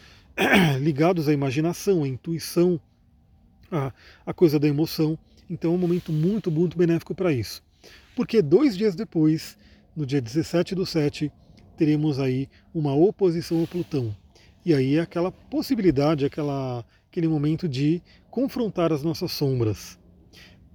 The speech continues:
Toda oposição com Plutão, né, ou qualquer contato com Plutão, ele tende a ser muito intenso. E aí estamos falando de um signo já emocional, que é Câncer, fazendo oposição a Plutão, podemos ter emoções muito intensas nesse dia, dezessete do sete.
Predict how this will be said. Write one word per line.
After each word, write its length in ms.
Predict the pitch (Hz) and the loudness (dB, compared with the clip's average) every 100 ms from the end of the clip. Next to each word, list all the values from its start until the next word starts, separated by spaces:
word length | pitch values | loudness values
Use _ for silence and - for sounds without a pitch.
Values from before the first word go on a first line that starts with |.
| - | 0
Toda 160 | 214 | 2
oposição 400 | 233 208 175 180 | 2 0 0 0
com 140 | 165 190 | -4 -6
Plutão, 480 | 254 - 160 180 180 | -8 -4 -2 0 -2
né, 180 | 135 | -2
ou 100 | 139 | -4
qualquer 240 | 120 170 214 | -2 -2 -2
contato 480 | 269 247 - 185 - | -6 -8 -4 -4 -6
com 120 | 185 | -8
Plutão, 420 | 190 175 156 160 - _ _ | -6 -4 -2 -2 -6 _ _
ele 160 | 175 175 | 0 2
tende 240 | 180 160 | 2 0
a 20 | |
ser 140 | 160 165 | 0 -2
muito 260 | 147 156 | -4 -4
intenso. 520 | 175 165 143 113 - - _ _ _ - | -6 -4 -6 -6 -10 -18 _ _ _ -2
E 80 | |
aí 100 | 139 | 0
estamos 340 | 135 - 170 175 | 0 -2 -4 -2
falando 320 | 175 151 165 | 0 2 0
de 120 | 151 | -2
um 60 | 185 | -4
signo 320 | - 151 165 | -2 0 0
já 200 | 120 165 | 2 0
emocional, 720 | 302 262 196 220 156 131 185 - _ _ _ | 0 -4 -2 0 0 0 -2 -6 _ _ _
que 240 | - 147 | -6 0
é 120 | 143 165 | 2 2
Câncer, 560 | - 156 160 - 190 - - - | 0 -2 0 0 -2 -4 -20 -20
fazendo 300 | - 160 147 | -4 0 0
oposição 400 | 156 160 143 110 | 0 -2 -2 -2
a 60 | 156 | -2
Plutão, 340 | - 220 190 | -4 -2 -2
podemos 340 | 180 185 180 190 | 0 0 0 0
ter 300 | 185 190 - | 0 2 2
emoções 420 | 165 175 175 156 | -2 0 0 0
muito 320 | 143 170 185 | 0 -2 -2
intensas 400 | 196 170 160 170 | -4 -2 -2 -2
nesse 240 | 151 160 165 | -4 -4 -4
dia, 220 | 131 127 | -2 -2
dezessete 420 | 120 127 165 - | -2 -4 -4 -2
do 140 | 151 | -4
sete. 400 | 151 143 117 - | -2 -2 -4 -8